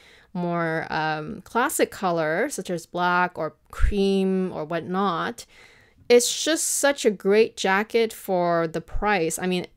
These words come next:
it is expensive, not gonna lie, but I haven't seen a Chanel jacket in a long time that didn't cost at least eight thousand dollars or more. So I thought this wool tweed was super reasonable.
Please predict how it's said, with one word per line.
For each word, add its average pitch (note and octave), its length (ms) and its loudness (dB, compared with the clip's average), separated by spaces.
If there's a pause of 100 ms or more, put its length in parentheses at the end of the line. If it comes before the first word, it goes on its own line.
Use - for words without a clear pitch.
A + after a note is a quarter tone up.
it G3+ 100 2
is B3 160 8
expensive, F3 680 -2
not D#3+ 240 -6
gonna D3+ 220 -10
lie, E3+ 580 -2
but D#3 420 -2 (1160)
I A3 180 6
haven't C4 420 4
seen G#3 260 4
a F#3+ 80 0
Chanel F#3 300 0
jacket E3 680 0
in D#3+ 140 -4
a D#3+ 100 -4
long A3+ 460 4
time E3+ 400 -2
that E3 180 -4
didn't F#3 300 -2
cost E3 360 -2
at - 200 -6
least G3 440 0
eight F3 220 -2
thousand E3 420 -2
dollars D3+ 400 -4
or D3+ 120 -10
more. D3 320 -10
So - 260 -4
I F#3+ 220 2
thought - 440 0
this F#3 280 -6 (200)
wool G3 380 4
tweed E3 460 -4
was D3+ 200 -6
super A#3+ 800 2
reasonable. E3 920 -2